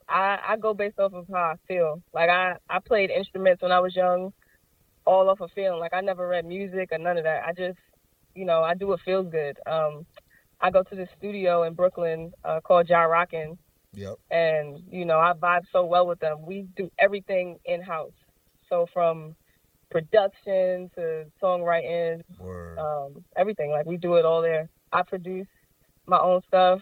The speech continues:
Speaker 2: Oh, word.
Speaker 1: I produce with them. Yeah, so, you know, it's, it's just a, it's just a vibe. Like,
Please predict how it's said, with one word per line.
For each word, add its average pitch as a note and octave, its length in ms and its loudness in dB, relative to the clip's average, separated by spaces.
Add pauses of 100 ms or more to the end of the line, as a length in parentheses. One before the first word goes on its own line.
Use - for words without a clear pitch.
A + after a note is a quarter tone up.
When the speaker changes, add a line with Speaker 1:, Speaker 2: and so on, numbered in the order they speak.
Speaker 2:
Oh, F#2+ 140 -12
word. G#2 540 -10
Speaker 1:
I - 60 -2
produce F#3+ 380 -4
with F3+ 120 -12
them. F#3+ 520 2 (920)
Yeah, D#3+ 360 4 (100)
so, D#3 340 0
you E3+ 140 -8
know, D#3 160 0 (140)
it's, G#3+ 180 2
it's C5+ 140 0
just D5 100 -4
a, B4+ 100 6 (140)
it's - 120 4
just E4+ 120 -10
a B3+ 60 4
vibe. F#3+ 480 2
Like, E3 240 -4